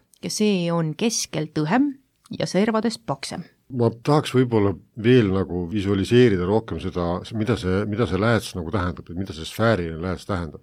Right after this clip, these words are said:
Speaker 2: Et ma tavaliselt, äh, et kui, kui tekib selline küsimus, et, et kuidasmoodi see töötab, siis ma selgitan seda niimoodi, et, et kui me võtame tohutu suure kera, ehk sfääri, mis on läbipaistev,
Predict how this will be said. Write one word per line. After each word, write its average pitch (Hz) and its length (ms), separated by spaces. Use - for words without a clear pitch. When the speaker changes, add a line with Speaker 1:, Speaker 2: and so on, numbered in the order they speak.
Speaker 2:
Et 87 80
ma 95 100
tavaliselt, 104 880
äh, 90 480
et 87 100
kui, 98 300
kui 98 180
tekib 110 320
selline 90 380
küsimus, 92 560
et, 87 340
et 87 220
kuidasmoodi 98 540
see 87 100
töötab, 131 460
siis - 180
ma 98 160
selgitan 113 420
seda 104 220
niimoodi, 90 400
et, - 180
et 95 80
kui 104 140
me 135 80
võtame 113 260
tohutu 123 320
suure 101 240
kera, 85 240
ehk 92 320
sfääri, 135 560
mis 90 240
on 92 80
läbipaistev, 101 720